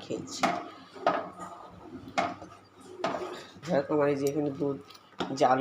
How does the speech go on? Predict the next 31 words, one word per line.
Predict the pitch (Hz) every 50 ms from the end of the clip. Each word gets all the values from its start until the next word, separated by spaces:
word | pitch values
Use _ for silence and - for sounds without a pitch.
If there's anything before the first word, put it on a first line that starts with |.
| 139
হয়ে | 160 147 147 147 143
গেছে, | 147 151 147 - - 226 247 247 - - - - - - - - - - - - - _ _ _ - - - - - - - - - - - -
তা | - 131 127 123 - - - 143
আজকে | 139 - - - 151
রান্না | 143 139 139 139 147 151 156 160 165 170
হবে | 160 151 175 180 156 147 151
রাত্রে। | 127 117 - - - - - 214 254 311 320 - - - - - - - - - - - -
রাত্রে | - 127 131 131 - - 165 156
রান্না, | 151 160 165 180 170 156
এখানটায় | 156 185 175 165 - 185 180 180
আমি | 185 190 - -
কচু | 196 202 196 196 - 214 - -
সিদ্ধ | - 196 180 180 196 -
করে | 190 175 156 147
রেখেছি, | 135 143 143 - - - - - - - - - - - - - - - - - - - - - -
ছোটো | 220 202 196 196 190
ছোটো | 196 202 214 196
যে | 214 202 175
গিটি | 180 208 - 226 185
কচু | 214 208 208 214 202 208
বলে, | 202 214 233 233
কেউ | 233 202 185 180
গিটি | 190 185 196 208 202 202
কচু | 196 196 202 220 196 208
বলে, | 202 220 220 226
কেউ | 233 214 202 202
মুখ | 190 196 - -
কচু | 202 196 196 - 208 185 196
বলে, | 202 208 233 262 339 330 - -
সেটা | 208 175 - 190 185
আমি | 196